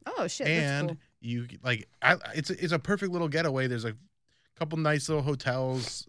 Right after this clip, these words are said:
Speaker 2: uh, in walking distance of it. It, it's a sleepy little town. Like, you're not gonna have, like, a great nightlife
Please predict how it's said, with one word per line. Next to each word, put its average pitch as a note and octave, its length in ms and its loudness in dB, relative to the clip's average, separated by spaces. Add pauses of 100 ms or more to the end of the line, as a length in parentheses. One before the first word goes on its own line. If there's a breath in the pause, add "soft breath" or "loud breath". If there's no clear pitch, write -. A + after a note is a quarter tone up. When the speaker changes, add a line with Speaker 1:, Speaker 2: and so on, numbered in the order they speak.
Speaker 2:
uh, A#2+ 220 0 (100)
in B2 140 -4
walking A#2+ 340 -4
distance B2 420 -4
of A#2+ 160 -4
it. B2 160 -2 (360 soft breath)
It, F3 260 -8
it's F#3 160 -2
a A#2+ 80 0
sleepy G#2+ 440 -2
little G#2 200 -4
town. G#2 220 -4
Like, G#2+ 160 -6
you're D3+ 80 0
not B2+ 160 0
gonna G#2+ 100 -4
have, G#2 240 -2
like, G2+ 120 -8
a G#2 60 -8
great G#2+ 320 -4
nightlife G#2 540 -4